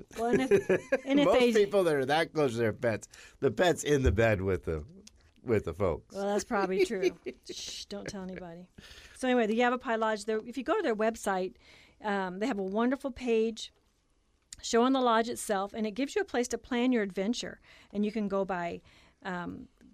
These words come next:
Speaker 1: you can look at what's going on up in the area. It gives you a two-day things to think about. If you're there for two days, here's some things to do. If you're here for three days, here's some things to do. Bright Angel Trail,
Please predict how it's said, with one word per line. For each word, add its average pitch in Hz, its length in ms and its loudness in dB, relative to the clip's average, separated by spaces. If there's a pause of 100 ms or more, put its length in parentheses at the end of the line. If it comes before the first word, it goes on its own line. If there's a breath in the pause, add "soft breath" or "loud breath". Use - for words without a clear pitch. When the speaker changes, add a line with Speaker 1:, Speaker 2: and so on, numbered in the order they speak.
(160)
Speaker 1:
you 208 140 -8
can 190 180 -4
look 208 140 -2
at 208 80 -6
what's 190 180 -4
going 185 240 -4
on 277 260 2
up 277 140 -2
in 262 60 0
the 262 100 0
area. 247 380 0
It 208 140 -2
gives 196 200 -2
you 185 80 2
a 180 60 -2
two-day 233 640 2
things 226 400 -2
to 220 100 -6
think 233 220 -2
about. 214 160 2
If 208 80 -2
you're 196 80 4
there 196 100 4
for 185 100 -6
two 240 220 0
days, 220 240 2
here's 226 180 -2
some 214 160 -4
things 214 300 -4
to 202 80 -8
do. 214 160 0
If 214 100 -2
you're 208 100 -4
here 208 100 -2
for 190 120 -10
three 208 280 -4
days, 208 320 -2
here's 208 200 -6
some 202 140 -8
things 202 280 -8
to 208 80 -10
do. 202 260 -6 (400 loud breath)
Bright 202 180 4
Angel 196 300 0
Trail, 220 680 -6